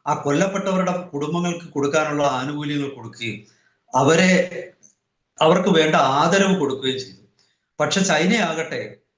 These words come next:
ഒരു രണ്ടു വർഷത്തോളം അവർക്ക് ഒരു നാശവും സംഭവിച്ചില്ല, അവരുടെ സൈനിക ജീവനാശം ഒന്നും തന്നെ സംഭവിച്ചില്ല എന്നുള്ള നിലപാടിൽ നിന്നിട്ട് അവസാനം അവർ പറഞ്ഞു അഞ്ചു പേര്, അഞ്ച് ചൈനീസ് സൈനികർ കൊല്ലപ്പെട്ടു എന്ന് പറഞ്ഞു.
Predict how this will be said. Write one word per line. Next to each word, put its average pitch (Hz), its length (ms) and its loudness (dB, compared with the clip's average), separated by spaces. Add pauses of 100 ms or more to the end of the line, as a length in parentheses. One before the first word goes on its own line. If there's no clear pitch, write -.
(1040)
ഒരു 170 280 4
രണ്ടു 156 240 2
വർഷത്തോളം 180 540 0
അവർക്ക് 160 640 -2 (480)
ഒരു 170 160 -2
നാശവും 190 480 -2
സംഭവിച്ചില്ല, 143 540 -4
അവരുടെ 143 260 -2
സൈനിക 151 340 -4
ജീവനാശം 165 540 -4
ഒന്നും 156 320 -8
തന്നെ 147 120 -6
സംഭവിച്ചില്ല 131 600 -4
എന്നുള്ള 120 580 -4 (280)
നിലപാടിൽ 135 480 -2
നിന്നിട്ട് 110 460 -8 (180)
അവസാനം 180 380 4
അവർ 160 180 2
പറഞ്ഞു 135 400 -2
അഞ്ചു 131 300 -4
പേര്, 131 480 -4 (180)
അഞ്ച് 160 340 -2
ചൈനീസ് 131 360 -2
സൈനികർ 123 360 -2
കൊല്ലപ്പെട്ടു 120 400 -4
എന്ന് 104 120 -8
പറഞ്ഞു. 98 180 -12